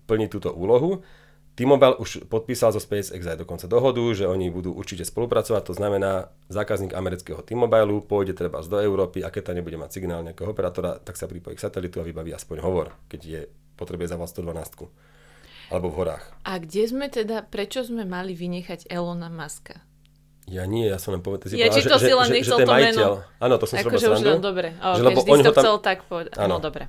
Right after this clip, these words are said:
Speaker 1: On ho tam
Speaker 2: Ok.
Speaker 1: nedial, samozrejme tú dohodu podpisoval on, určite. Ale aby som ešte aj prepojil, tak Starlink samozrejme je, e, internetový poskyto-, alebo poskytovateľ čoho? Internetu, áno, po
Speaker 2: Mm,
Speaker 1: celom svete.
Speaker 2: poskytovateľ, mhm.
Speaker 1: Mo-, mo-,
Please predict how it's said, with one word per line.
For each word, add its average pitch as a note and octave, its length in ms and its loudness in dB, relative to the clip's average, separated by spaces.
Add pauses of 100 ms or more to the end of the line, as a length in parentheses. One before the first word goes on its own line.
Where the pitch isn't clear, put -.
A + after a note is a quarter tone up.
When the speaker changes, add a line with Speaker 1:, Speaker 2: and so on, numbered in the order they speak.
Speaker 1:
On A#2+ 160 4
ho D#3 80 8
tam A#2 80 8
Speaker 2:
Ok. G2 80 2
Speaker 1:
nedial, B2 240 6
samozrejme A#2 400 6
tú A2+ 100 4
dohodu G#2+ 300 4
podpisoval G#2+ 460 2
on, F#2 260 2
určite. C3 560 -2 (440)
Ale C#3+ 400 10
aby B2 320 0
som A#2+ 160 2
ešte A#2+ 240 2
aj G2 80 2
prepojil, B2 560 4
tak A2+ 160 -2
Starlink A#2+ 640 2
samozrejme G#2+ 640 2
je, E2+ 400 -6 (400)
e, F2 80 -12 (420)
internetový A#2 640 2
poskyto-, A2 400 0
alebo G2+ 220 2
poskytovateľ G#2 460 -4
čoho? G2 180 -2
Internetu, B2 580 0
áno, G#2+ 240 2
po - 160 -10
Speaker 2:
Mm, G2+ 60 -6
Speaker 1:
celom A#2+ 160 4
svete. A2 400 4
Speaker 2:
poskytovateľ, G2+ 320 -10
mhm. A3+ 140 -8
Speaker 1:
Mo-, G#2+ 180 2
mo-, G#2 160 -2